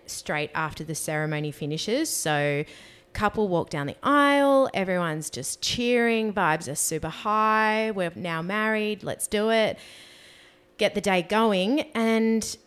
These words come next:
then your photographer, who looks like an absolute pain in the ass, is at the other end going, "All right, guys, we're gonna do a big group photo. Can you all just bunch in? I can't see if you're up the back and you're short. Come to the front." It's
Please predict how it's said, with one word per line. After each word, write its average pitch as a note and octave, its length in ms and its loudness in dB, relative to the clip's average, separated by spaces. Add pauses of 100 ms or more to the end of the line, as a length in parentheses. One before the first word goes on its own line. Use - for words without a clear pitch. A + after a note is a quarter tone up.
(140)
then G#3+ 800 0
your G3+ 160 -4
photographer, A3+ 920 -2 (300)
who F#3 160 -2
looks F#3 260 -6
like G3 140 -6
an F#3+ 80 -6
absolute F#3 460 -6
pain G3 340 -2
in F#3 160 -4
the F3 160 -4
ass, F3+ 800 -4 (200)
is F#3 160 -6
at F#3+ 140 -2
the F#3 100 -4
other G#3 280 0
end F3+ 200 -2
going, F3 320 -2 (240)
"All C#4 80 0
right, D4+ 220 2
guys, C4 560 2 (220)
we're - 80 -10
gonna D4 180 2
do D4+ 120 4
a C#4 40 4
big C4+ 160 -2
group A#3+ 240 0
photo. A3 640 2
Can C4 100 -2
you C4 80 4
all C4+ 100 4
just B3+ 200 -4
bunch A#3+ 320 -2
in? G#3+ 320 0 (240)
I A3 40 -12
can't C#4+ 320 0
see B3+ 300 2
if B3 140 -2
you're A#3 100 2
up - 80 -2
the A3 80 -8
back A3+ 320 2
and A3+ 60 -2
you're G#3+ 80 -2
short. A3 420 2
Come B3+ 180 0
to B3 80 -4
the G#3+ 80 -6
front." A3+ 440 -2
It's - 260 -6